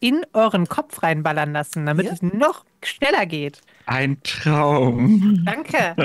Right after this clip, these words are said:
Speaker 2: Ja, es ist keine Screentime mehr. Es ist einfach alle Time. Es ist
Speaker 3: Mhm.
Speaker 2: eine Lifetime
Speaker 3: Mhm.
Speaker 2: mit Internet im Kopf. Und es gibt sogar Leute, die können das mit ihrem nackten Hirn.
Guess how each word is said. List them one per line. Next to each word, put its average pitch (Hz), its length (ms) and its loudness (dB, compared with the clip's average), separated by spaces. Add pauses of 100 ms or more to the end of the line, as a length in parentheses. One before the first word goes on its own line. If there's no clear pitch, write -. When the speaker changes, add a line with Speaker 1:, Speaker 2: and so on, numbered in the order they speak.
Speaker 2:
Ja, 185 400 4
es 175 260 2
ist 330 120 0
keine 247 200 4
Screentime 294 760 2
mehr. 202 260 4
Es 180 120 2
ist 196 140 0
einfach 185 340 0 (140)
alle 247 460 0
Time. 175 720 -2
Es 190 120 -6
ist 139 140 2
Speaker 3:
Mhm. 135 60 0
Speaker 2:
eine 185 200 0
Lifetime 180 960 -2 (140)
Speaker 3:
Mhm. 123 640 -4
Speaker 2:
mit 180 240 -4
Internet 160 560 -6
im 147 160 -10
Kopf. - 380 -14 (1120)
Und 220 640 2
es - 120 -4
gibt 349 140 0
sogar 269 200 2
Leute, 226 400 2
die 214 640 -4
können 208 220 0
das 196 180 -4
mit 190 120 -4
ihrem 180 300 -4
nackten 214 480 -4
Hirn. 190 360 -4